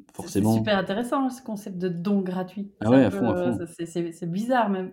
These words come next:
Speaker 1: Tu vois, tu dis, tiens, le don gratuit, euh... Ok, donc, et, et vous, sur les cinquante pour cent, euh, donc il y a
Speaker 2: Donc, en gros,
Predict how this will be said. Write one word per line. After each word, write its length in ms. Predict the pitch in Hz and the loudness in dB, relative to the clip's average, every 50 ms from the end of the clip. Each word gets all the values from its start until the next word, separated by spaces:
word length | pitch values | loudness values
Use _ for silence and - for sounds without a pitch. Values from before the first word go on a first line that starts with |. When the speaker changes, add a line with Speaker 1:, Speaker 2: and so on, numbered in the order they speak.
| - | -12
Speaker 1:
Tu 60 | - - | -16 -12
vois, 160 | 220 240 240 | -10 -10 -10
tu 100 | - 180 | -10 -10
dis, 140 | 170 170 175 | -12 -12 -10
tiens, 160 | - 226 208 | -8 -6 -4
le 80 | 196 175 | -4 -4
don 160 | 175 185 180 | -2 -2 -2
gratuit, 460 | 175 175 175 170 165 - - 202 190 | -2 -4 -4 -6 -8 -10 -12 -10 -8
euh... 140 | 175 170 175 175 _ _ _ _ _ _ _ - _ _ _ _ - | -8 -8 -10 -12 _ _ _ _ _ _ _ -20 _ _ _ _ -10
Ok, 280 | - 190 185 - - 196 | -8 -6 -6 -6 -6 -6
donc, 220 | 185 220 214 - - | -6 -6 -6 -6 -6
et, 200 | 233 226 226 214 | -6 -6 -4 -4
et 60 | 214 | -4
vous, 220 | 185 185 247 294 311 | -4 -2 0 -2 -2
sur 140 | 311 262 220 | -2 -2 -2
les 80 | 202 | -2
cinquante 400 | 202 202 226 214 202 214 208 196 | -2 -2 -2 -2 -2 -2 -6 -6
pour 120 | - - - | -10 -12 -8
cent, 360 | - 220 226 247 269 277 - - _ _ - | -6 -4 -2 -2 -4 -6 -8 -12 _ _ -10
euh, 400 | 196 190 190 185 185 185 175 165 175 | -6 -4 -2 -2 0 0 -2 -2 -4
donc 140 | 180 170 | -2 2
il 60 | 135 123 | 4 4
y 20 | |
a 20 | |
Speaker 2:
Donc, 60 | - 120 | 6 6
en 100 | 120 107 | 6 6
gros, 320 | 98 117 127 139 - | 6 6 6 6 6